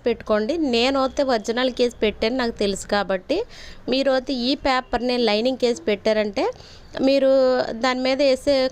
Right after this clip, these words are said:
క్లాత్ అనేది ఇటువైపు పెట్టుకుని ఒక కుట్టు అనేది లాగేసుకుని కుట్టుకోవచ్చు అనమాట. నేను చూసి చూపించినట్టుగా సేమ్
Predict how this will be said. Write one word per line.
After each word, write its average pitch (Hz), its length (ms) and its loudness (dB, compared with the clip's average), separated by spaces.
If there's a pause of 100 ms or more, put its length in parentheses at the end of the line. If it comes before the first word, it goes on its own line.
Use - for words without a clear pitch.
క్లాత్ 240 320 0
అనేది 247 240 -2
ఇటువైపు 254 360 0
పెట్టుకుని 220 480 0
ఒక 339 240 -2
కుట్టు 240 220 -4
అనేది 226 240 -2
లాగేసుకుని 208 640 -2 (120)
కుట్టుకోవచ్చు 196 460 0
అనమాట. 185 320 -4
నేను 330 200 0 (100)
చూసి 269 400 0
చూపించినట్టుగా 254 600 0
సేమ్ 247 500 0